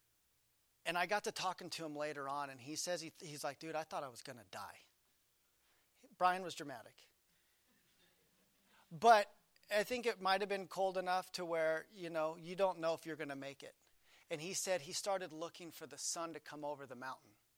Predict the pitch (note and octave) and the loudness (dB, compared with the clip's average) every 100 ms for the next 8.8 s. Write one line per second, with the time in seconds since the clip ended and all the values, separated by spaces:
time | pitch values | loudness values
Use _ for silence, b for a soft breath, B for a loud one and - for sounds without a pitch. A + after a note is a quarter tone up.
0 | _ _ b b b b b b b - | _ _ b b b b b b b -10
1 | E3+ F3 E3+ D#3+ D#3+ F#3 E3 D#3 - F3+ | -8 -4 0 0 0 -2 -2 -2 -2 2
2 | G3 G#3 G3 F#3 D#3+ D#3 D3+ - - G#3+ | 6 6 4 -2 -6 -6 -4 -2 0 0
3 | A3 G#3 G#3 G3+ F3+ E3 F#3 - F3+ F3+ | 2 4 4 2 -4 -2 -4 -4 -2 4
4 | F3+ D#3+ C3+ B2+ - _ B B B B | 4 2 -4 -10 -18 _ B B B B
5 | B F3+ F3 - F#3+ F3+ F3+ - G#3+ G3 | B -6 -2 4 6 6 4 2 6 6
6 | G#3 - G3+ G3 G3 E3+ E3 E3+ F#3 F#3+ | 6 0 -4 -4 0 2 2 2 6 6
7 | F#3+ F#3+ F#3 D3 F3+ - F3+ C#3 G3 F#3+ | 6 2 -4 -4 -6 -4 -6 2 2 4
8 | G#3 F#3+ F3 E3 - E3 D3+ - | 2 2 2 2 2 4 2 0